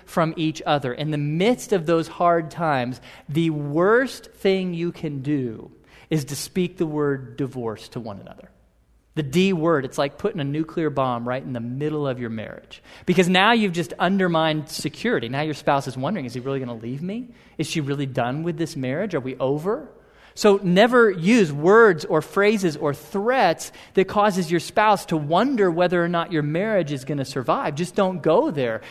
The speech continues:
Use words and phrases that remind them that you're committed to this, that you're gonna do whatever it takes to make your marriage work. Doesn't matter how bad the fight is. Julie and I will never use words like divorce. Just don't, take it right off the table.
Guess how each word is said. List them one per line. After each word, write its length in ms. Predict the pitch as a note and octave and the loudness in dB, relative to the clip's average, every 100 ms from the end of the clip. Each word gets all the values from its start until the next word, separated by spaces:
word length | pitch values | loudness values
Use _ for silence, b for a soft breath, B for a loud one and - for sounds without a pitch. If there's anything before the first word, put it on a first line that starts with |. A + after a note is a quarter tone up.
| B | B
Use 280 | F3 G#3 G#3 | 2 4 4
words 440 | E3 G3+ A#3 G#3+ | 4 6 6 4
and 120 | F#3 F3 | 0 0
phrases 440 | G3 G3+ F3+ E3 | 2 2 0 -2
that 160 | F3 E3+ B B | -2 -4 B B
remind 560 | F3+ F#3 F#3 G3+ C4 G3+ | 4 6 6 6 6 4
them 80 | |
that 160 | E3+ D#3+ | 2 2
you're 100 | E3 | 0
committed 560 | E3 E3 E3 A#3 C#4+ D#3 | 0 0 4 4 4 0
to 80 | |
this, 220 | C3+ C3 C3 | 0 -2 -4
that 80 | |
you're 100 | F3 | -4
gonna 140 | F3 F3 | -2 0
do 100 | F3+ | 2
whatever 380 | F3 F#3 F#3+ E3 | 4 4 2 0
it 120 | - | -2
takes 440 | - C4+ G3 - B B | 2 4 2 -4 B B
to 100 | - | 0
make 260 | F3+ F3+ F#3 | 4 4 2
your 120 | F#3 | 0
marriage 340 | F3 E3+ D#3 C#3+ | 0 0 0 -2
work. 400 | D3+ B2+ - - - b - | -2 -2 -6 -20 -20 b 2
Doesn't 200 | G#3+ A#3 | 4 4
matter 240 | A3 G#3+ | 4 4
how 160 | G3+ F#3 | 4 4
bad 280 | E3+ E3+ | 4 2
the 80 | D#3+ | 0
fight 240 | - D#3 D3 | -2 0 0
is. 80 | |
Julie 220 | B2 D#3+ F#3 | -2 -4 -4
and 100 | F3 | -4
I 40 | |
will 120 | D#3 | -4
never 560 | C#3 C#3 D#3 E3 F3 D3+ | -4 -4 -4 -4 -4 -4
use 260 | C3+ C3 B2 | -4 -4 -6
words 300 | B2+ A#2+ A#2 | -8 -8 -8
like 160 | G#2+ | -10
divorce. 340 | A2+ A2 - - | -10 -12 -14 -12
Just 220 | D3+ D3+ | -10 -2
don't, 420 | D#3 D#3+ - - | -2 -2 -8 -10
take 140 | F3 | -8
it 100 | D#3+ | -6
right 160 | D3+ D3+ | -2 0
off 160 | D#3 D3 | 0 -4
the 60 | |
table. 340 | C#3+ A#2+ - | -10 -12 -14